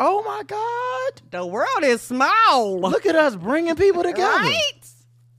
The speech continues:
Speaker 1: "I still remember him calling me after his first listen after sending him one of your episodes. The rest was history. I can only imagine how many people y'all truly bring together.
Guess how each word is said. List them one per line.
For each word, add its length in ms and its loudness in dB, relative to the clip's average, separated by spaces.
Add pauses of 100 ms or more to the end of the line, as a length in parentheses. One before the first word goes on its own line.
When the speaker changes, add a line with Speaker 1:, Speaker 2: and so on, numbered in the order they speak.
(440)
Speaker 1:
"I 100 -2
still 300 0
remember 280 -2
him 160 0
calling 380 0
me 100 -6
after 220 -4
his 120 -2
first 320 -2
listen 460 -4
after 300 -6
sending 400 -4
him 240 -4
one 160 -2
of 60 -4
your 140 -2
episodes. 680 -6 (320)
The 100 -2
rest 300 -2
was 140 -2
history. 480 -4
I 140 -2
can 160 -10
only 200 -2
imagine 400 -4
how 80 -2
many 140 -6
people 240 -8
y'all 200 -4
truly 360 -2
bring 260 -4
together. 460 -6